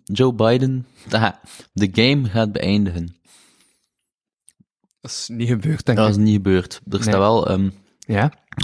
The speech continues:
Speaker 1: twee B. Louis gaat het scheid krijgen. Dat is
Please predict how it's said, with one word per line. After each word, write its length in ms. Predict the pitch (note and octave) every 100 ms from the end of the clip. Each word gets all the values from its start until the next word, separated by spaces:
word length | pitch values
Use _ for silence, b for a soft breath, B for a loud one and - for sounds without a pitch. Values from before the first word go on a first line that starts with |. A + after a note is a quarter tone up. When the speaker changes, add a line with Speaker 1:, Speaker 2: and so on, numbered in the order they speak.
| G2
Speaker 1:
twee 280 | - G#2 G#2+
B. 300 | F#2+ G#2 C#3+ _ _ _ _ _ B B B _
Louis 260 | G2+ B2 B2
gaat 200 | G#2+ F#2
het 120 | -
scheid 400 | - F#2 G2+ -
krijgen. 580 | - E2+ E2+ E2+ E2 _ B B B B _ _ _ _ _ _ _ _ _ - - - -
Dat 240 | F2 F2
is 340 | F#2+ F2+ -